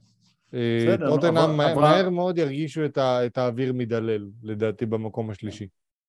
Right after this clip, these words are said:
Speaker 1: מ-, עם
Speaker 2: אה,
Speaker 1: איך שהם
Speaker 2: נראה
Speaker 1: משחקים. הם משחקים על מתפרצות.
Speaker 2: נראה, כאילו, זה קשה לשחק עם מכפר-, על מתפרצות מול קבוצות צמרת שיש להם קישור חזק.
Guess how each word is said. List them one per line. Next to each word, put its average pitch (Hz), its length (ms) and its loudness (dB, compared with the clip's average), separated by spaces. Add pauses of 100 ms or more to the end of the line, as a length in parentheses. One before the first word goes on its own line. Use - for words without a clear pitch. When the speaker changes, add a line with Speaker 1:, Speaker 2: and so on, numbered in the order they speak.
(1400)
Speaker 1:
מ-, 120 80 -4
עם 123 180 0
Speaker 2:
אה, - 40 0
Speaker 1:
איך 139 320 4
שהם 135 180 2
Speaker 2:
נראה 135 160 0
Speaker 1:
משחקים. 123 320 0
הם 113 220 -8
משחקים 143 360 -6
על 180 80 -2
מתפרצות. 151 580 -4 (1600)
Speaker 2:
נראה, 156 140 -2
כאילו, 147 260 2
זה 131 100 -2
קשה 151 280 0
לשחק 185 340 2
עם 175 100 2
מכפר-, 135 380 -4 (240)
על 127 160 -2
מתפרצות 123 500 -2
מול 127 200 -2
קבוצות 123 260 -6
צמרת 131 420 2
שיש 123 180 -6
להם 117 100 -2
קישור 117 380 -6
חזק. 110 400 -4